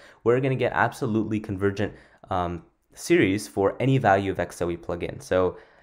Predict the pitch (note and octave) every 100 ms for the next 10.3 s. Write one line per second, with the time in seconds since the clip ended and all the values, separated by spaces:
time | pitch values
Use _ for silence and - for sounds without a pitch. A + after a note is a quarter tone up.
0 | _ G2+ G2 F#2+ - C3 B2 A2 G2 -
1 | G#2 D#3+ A2+ G#2+ - - _ - - F#2+
2 | F2+ F2+ - F2 - - F#2 F#2 G2+ G#2+
3 | G#2+ G2+ F#2+ F#2 F2+ F2+ - _ _ _
4 | _ _ - F#2 F2+ F2 E2+ - - _
5 | _ - G2 G2 C#3+ D#3+ F#2+ C#3 - -
6 | - _ _ _ _ _ - G2 F#2+ G2+
7 | C3 C3 F#2+ - - _ _ _ _ -
8 | A2 G#2+ G#2+ - G2+ G2 F#2+ G2+ A2 G#2+
9 | G2 F#2 - F#2 F2+ F2+ - A2 G#2+ -
10 | D#3+ A2